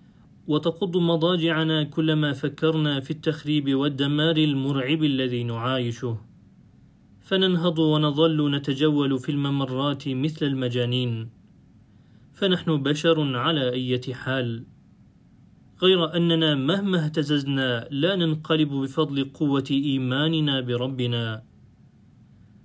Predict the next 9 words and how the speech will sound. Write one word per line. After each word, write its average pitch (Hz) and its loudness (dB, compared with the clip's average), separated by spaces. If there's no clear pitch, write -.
ولا 170 4
نيأس 160 0
ولا 143 2
نقنط 143 -2
حتى 151 -2
وإن 147 -2
تعرضنا 135 -2
لخيبة 123 -4
أمل، 120 -4